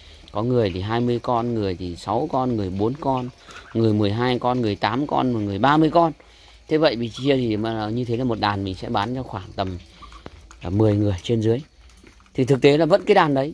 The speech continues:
vẫn cái lứa đấy, vẫn cái lô đà điểu đấy. Nhưng tại sao lại có những người thì nuôi rất tốt,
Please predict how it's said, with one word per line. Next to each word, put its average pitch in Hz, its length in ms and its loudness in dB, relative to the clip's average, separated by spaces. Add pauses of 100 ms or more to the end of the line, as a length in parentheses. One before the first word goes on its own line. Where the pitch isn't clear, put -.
vẫn 180 220 -2
cái 202 120 2
lứa 175 180 4
đấy, 170 160 -2
vẫn 196 260 -2
cái 180 360 0
lô 180 260 6
đà 147 140 4
điểu 104 200 -4
đấy. 113 180 -10 (840)
Nhưng 131 160 -4
tại 135 140 2
sao 143 280 0
lại 117 140 -4
có 123 100 0
những 139 200 0
người 120 220 2
thì 95 380 -6
nuôi 131 240 0
rất 170 140 0
tốt, 220 160 4